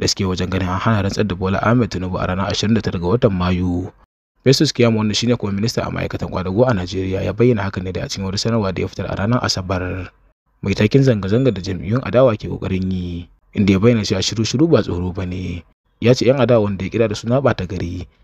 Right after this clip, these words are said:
na kira yadda a soke sakamakon zaben ko kuma dai a dakatar da rantsar da shugaban kasa. Keyamo ya ce yunkurin nasu ya saba da kundin tsarin mulkin Najeriya da kuma dokar zaɓe, kuma za su iya kawo rudani a Najeriya.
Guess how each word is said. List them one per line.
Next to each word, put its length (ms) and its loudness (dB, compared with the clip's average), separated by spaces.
na 160 -4
kira 160 4
yadda 220 0
a 20 0
soke 240 0
sakamakon 560 -2
zaben 560 -2
ko 80 -4
kuma 240 4
dai 80 2
a 80 -4
dakatar 240 2
da 160 2
rantsar 240 -4
da 80 2
shugaban 400 -8
kasa. 480 -4
Keyamo 240 2
ya 160 0
ce 80 0
yunkurin 400 -2
nasu 480 -4
ya 80 4
saba 320 2
da 80 -6
kundin 240 -4
tsarin 240 0
mulkin 320 -2
Najeriya 320 -4
da 80 -6
kuma 240 -8
dokar 240 0
zaɓe, 640 -2
kuma 240 -2
za 80 2
su 160 -4
iya 80 -2
kawo 240 -2
rudani 320 0
a 80 2
Najeriya. 880 -4